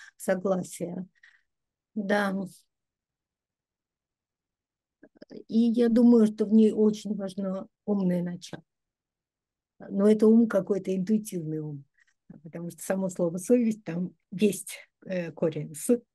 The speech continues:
весть. То есть, э, э, приставка «с», которая говорит о присутствии чего-то, и весть, то есть знание. Э, п-, присутствие в тебе некоего знания.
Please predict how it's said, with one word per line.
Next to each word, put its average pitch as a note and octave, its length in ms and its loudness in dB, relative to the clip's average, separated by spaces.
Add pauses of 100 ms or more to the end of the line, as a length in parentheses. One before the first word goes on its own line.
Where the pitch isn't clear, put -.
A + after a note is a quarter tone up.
весть. D3+ 380 -8 (100)
То E3+ 100 -8
есть, D#3+ 240 -12
э, F#3 460 -14 (280)
э, F#3 160 -14
приставка F3 640 -8
«с», A3+ 340 -6 (240)
которая F3+ 420 -8
говорит F3+ 540 -6
о E3+ 160 -4
присутствии F3+ 680 -8
чего-то, B3+ 440 -2
и G#3+ 360 -2 (420)
весть, G#3+ 440 -2
то G3 80 0
есть F#3 240 -6
знание. D#3+ 600 -6 (300)
Э, - 180 -14
п-, G3+ 240 -14
присутствие G3+ 600 -6
в - 80 -16
тебе G3+ 220 -4
некоего F#3+ 480 -4
знания. E3 580 -8